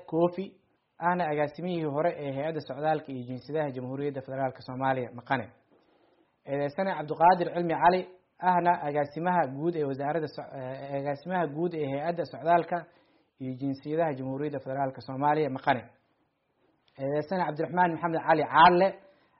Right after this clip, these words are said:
ahna agaasimihii hore ee waaxda ajaanibta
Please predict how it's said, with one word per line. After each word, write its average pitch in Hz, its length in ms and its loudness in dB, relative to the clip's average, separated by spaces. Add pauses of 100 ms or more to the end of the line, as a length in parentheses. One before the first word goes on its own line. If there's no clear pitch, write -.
ahna 180 240 2
agaasimihii 165 560 0
hore 156 280 0
ee 139 100 -2
waaxda 156 360 4
ajaanibta 147 540 0